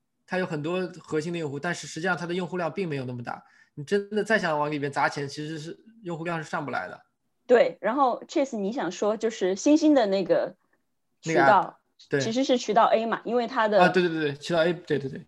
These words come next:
Speaker 2: 对，因为它覆盖面小，但是非常的 core，
Speaker 1: 嗯。
Speaker 2: 它的用户质量是非常不错的，所以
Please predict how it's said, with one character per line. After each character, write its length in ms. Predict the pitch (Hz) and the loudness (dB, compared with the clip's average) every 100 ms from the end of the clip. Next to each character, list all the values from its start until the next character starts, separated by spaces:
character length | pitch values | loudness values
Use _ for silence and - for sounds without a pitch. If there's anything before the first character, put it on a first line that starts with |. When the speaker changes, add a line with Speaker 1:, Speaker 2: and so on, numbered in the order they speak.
| - - - | -20 -16 -4
Speaker 2:
对， 220 | 214 190 247 | 4 4 8
因 80 | |
为 80 | 294 | 8
它 120 | 285 | 8
覆 160 | 277 302 | 4 6
盖 160 | 277 247 | 6 6
面 200 | 233 226 | 0 -2
小， 220 | - - | -2 0
但 140 | 233 | 0
是 80 | 254 | 2
非 140 | 214 220 | 0 2
常 160 | 165 | 2
的 80 | 190 | -2
core， 340 | - 240 - | 4 6 6
Speaker 1:
嗯。 60 | - _ _ | 2 _ _
Speaker 2:
它 120 | 220 | 0
的 80 | 214 | 4
用 120 | 240 | 2
户 140 | 262 214 | 2 -2
质 180 | - | 0
量 220 | 202 180 190 | 0 0 -4
是 80 | |
非 160 | - 180 | -2 -2
常 160 | 175 160 | -2 -6
不 100 | 147 | -8
错 220 | - 151 | -4 -4
的， 160 | - - | -4 -14
所 200 | - 185 | -4 2
以 360 | 160 - - | 2 0 -6